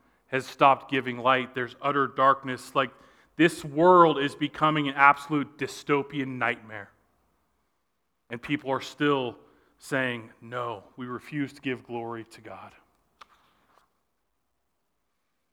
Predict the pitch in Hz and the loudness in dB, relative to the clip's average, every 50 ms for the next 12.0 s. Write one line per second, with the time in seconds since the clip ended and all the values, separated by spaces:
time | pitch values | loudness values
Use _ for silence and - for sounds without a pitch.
0 | _ _ - 131 123 - 147 131 - - 143 131 131 131 - 143 135 - - 135 | _ _ -12 -10 -4 -2 -2 -2 -2 -2 -4 -4 -4 -4 -6 -10 -8 -6 -4 -6
1 | 131 117 123 113 - - 143 131 - 120 123 127 123 127 127 131 135 139 139 135 | -6 -6 -8 -10 -8 -6 -6 -6 -6 -6 -10 -8 -4 -2 0 2 2 2 0 -2
2 | - 131 123 - - - 147 143 139 139 135 127 113 117 113 120 117 117 117 120 | -4 -6 -6 -8 -8 -6 -4 -4 -4 -4 -6 -10 -10 -12 -12 -12 -12 -12 -12 -12
3 | 120 113 113 110 107 - - - - - - _ _ _ _ _ _ _ _ _ | -12 -14 -16 -16 -16 -16 -18 -20 -20 -20 -20 _ _ _ _ _ _ _ _ _
4 | _ _ _ _ _ _ _ _ _ _ _ _ _ _ _ _ _ _ _ _ | _ _ _ _ _ _ _ _ _ _ _ _ _ _ _ _ _ _ _ _
5 | _ _ _ _ _ _ _ _ _ _ _ _ _ - - - 127 123 123 131 | _ _ _ _ _ _ _ _ _ _ _ _ _ -16 -12 -10 -6 -4 -2 0
6 | 135 131 135 131 120 113 107 107 107 104 _ _ _ _ _ _ _ _ _ _ | 0 0 -2 -4 -8 -12 -12 -14 -20 -20 _ _ _ _ _ _ _ _ _ _
7 | _ _ _ _ _ _ - 131 131 143 139 110 120 139 131 123 131 127 127 131 | _ _ _ _ _ _ -8 -6 -6 -6 -6 -6 -6 -6 -2 0 2 2 0 0
8 | 127 127 127 127 127 120 117 - 120 113 113 113 123 127 131 131 123 123 113 - | -4 -6 -6 -6 -6 -8 -10 -12 -12 -12 -10 -6 -6 -4 -4 -4 -4 -6 -6 -4
9 | - 120 117 120 117 117 120 117 - - - 123 123 123 120 - 120 - - 123 | 0 0 0 0 -2 -8 -14 -14 -10 -8 -6 -6 -6 -8 -10 -16 -14 -8 -4 -4
10 | 117 117 - - - 107 107 117 117 120 120 - - - 131 123 120 117 113 113 | -4 -4 -6 -12 -14 -14 -10 -8 -8 -8 -8 -12 -14 -10 -10 -10 -10 -10 -12 -10
11 | 110 123 117 113 113 - - 120 117 - 113 104 _ _ - 110 110 117 117 120 | -10 -8 -10 -10 -10 -10 -10 -10 -10 -12 -16 -20 _ _ -14 -14 -14 -14 -16 -18